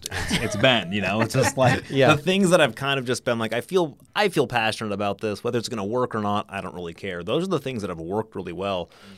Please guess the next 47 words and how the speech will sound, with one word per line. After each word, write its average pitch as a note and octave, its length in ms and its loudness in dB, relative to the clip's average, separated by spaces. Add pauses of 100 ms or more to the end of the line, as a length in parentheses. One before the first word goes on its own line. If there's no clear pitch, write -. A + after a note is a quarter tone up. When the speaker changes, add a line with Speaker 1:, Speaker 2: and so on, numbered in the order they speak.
(240)
Speaker 1:
And B2 80 -8
a A#2+ 60 -4
lot D3 220 0
of A#3+ 60 -4
that, F3+ 140 2
I C3 80 -4
think, C3+ 220 -6
is B2+ 80 -8
because B2 380 -8
you're C3+ 240 -8
willing F3 260 -4
to A2 80 -4
fight B2 320 -4
for A2 80 -12
something G2 400 -6
that F#2 140 -6
you F#2 420 -10
enjoy, F2 840 -6 (160)
Speaker 2:
Yeah. F2 160 -2
Speaker 1:
right? F#2 260 -4
You're G2+ 300 -12
willing C#3 180 -6
to F2+ 60 -6
fight G2+ 260 -4
for G2+ 220 -8
it - 80 -14
and - 80 -20
push G#2 240 -6
for F2 300 -6
it, - 100 -10 (160)
um, E2 500 -10 (580)
versus, G#2 760 -4
you C3 100 -10
know, F#2 100 -6
if F#2 100 -8
it's G2 120 -10
just C3+ 140 -4
something - 240 -6
that G#2 100 -6
you're F2+ 80 -10
trying G2 240 -8
to F2+ 60 -6
make F#2 160 -6
a E2 60 -8
buck E2+ 280 -4
off D#2+ 240 -4
of. D#2 380 -12